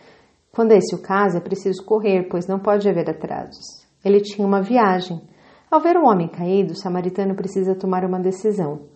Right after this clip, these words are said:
Intervir ou não naquela situação. Seria razoável pensar que o samaritano hesitou em descer ou não do cavalo para ajudar aquele homem. Deve ter avaliado e poderia interromper a viagem.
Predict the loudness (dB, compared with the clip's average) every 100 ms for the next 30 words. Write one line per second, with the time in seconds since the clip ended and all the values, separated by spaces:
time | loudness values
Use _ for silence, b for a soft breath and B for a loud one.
0 | _ _ _ -2 4 6 6 4 0 2
1 | 0 0 0 -2 0 -2 -2 -8 -8 -8
2 | -10 -10 -14 b b b b -2 2 6
3 | 4 6 6 6 4 0 -4 -2 -4 -4
4 | -6 -6 -6 -6 -4 -2 -4 0 0 2
5 | 0 -2 -2 0 2 2 0 -2 -2 4
6 | 4 2 -2 -2 -2 -2 -2 -2 -2 0
7 | -2 -8 -14 _ b b b b b -4
8 | 0 0 0 0 -2 -2 0 0 0 -2
9 | -2 -2 -2 0 -2 -2 0 0 2 2
10 | 0 -2 -8